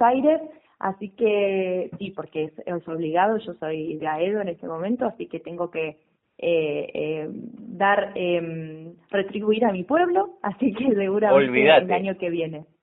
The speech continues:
Speaker 2: Nosotros
Speaker 1: <laughs>
Speaker 2: somos, nosotros estamos en Hurlingham, así que cerquita y, y,
Speaker 1: Claro,
Speaker 2: y,
Speaker 1: sí.
Speaker 2: y te vamos a esperar y, y, y ya sabés que estás invitada acá a los estudios cuando quieras,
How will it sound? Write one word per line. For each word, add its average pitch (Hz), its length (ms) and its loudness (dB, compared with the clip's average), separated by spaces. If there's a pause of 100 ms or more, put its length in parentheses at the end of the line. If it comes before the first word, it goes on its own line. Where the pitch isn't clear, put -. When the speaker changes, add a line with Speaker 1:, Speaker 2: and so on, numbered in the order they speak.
Speaker 2:
Nosotros 127 480 2
Speaker 1:
<laughs> - 0 -
Speaker 2:
somos, 143 400 0
nosotros 147 480 0
estamos 151 420 2
en 139 160 2
Hurlingham, 98 440 0
así 113 200 -4
que 127 140 2
cerquita 175 680 4 (300)
y, 120 120 -2
y, 120 40 2
Speaker 1:
Claro, 220 560 6
Speaker 2:
y, 220 280 0
Speaker 1:
sí. 226 260 0 (240)
Speaker 2:
y 120 140 0
te 135 100 4
vamos 151 280 2
a 151 60 2
esperar 151 400 4 (160)
y, 117 260 -6
y, 101 280 -12
y 101 180 -10
ya 117 120 0
sabés 113 260 -2
que 110 80 -6
estás 110 220 -4
invitada 104 420 2
acá 107 160 0
a 107 40 2
los 107 160 -6
estudios 120 380 -2
cuando 92 300 -8
quieras, 151 420 4